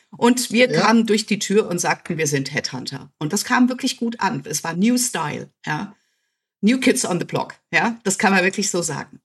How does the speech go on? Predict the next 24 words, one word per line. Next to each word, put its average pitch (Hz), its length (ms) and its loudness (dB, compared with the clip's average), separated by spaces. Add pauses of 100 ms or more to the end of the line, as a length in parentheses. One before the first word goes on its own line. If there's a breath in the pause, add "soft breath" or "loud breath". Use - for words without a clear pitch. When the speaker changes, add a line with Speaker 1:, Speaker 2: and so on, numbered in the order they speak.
Speaker 1:
Und 185 220 0
dann 294 240 4
haben 220 160 4
wir 202 260 0
zweitausendsieben 190 1080 -2
die 156 100 -8
Firma 156 320 0
gegründet 156 680 -2
und 175 220 -4
das 190 220 -2
war 202 320 2
im 175 120 -6
Grunde 208 300 0
genommen 190 300 -6
ein 151 160 -8
Team, 202 320 -4
das 160 160 -6
von 147 340 -8
Smith - 260 -6
and 147 140 -4
Jessen 131 460 -4
weggegangen 165 600 -4
ist - 200 -6
und 139 260 -10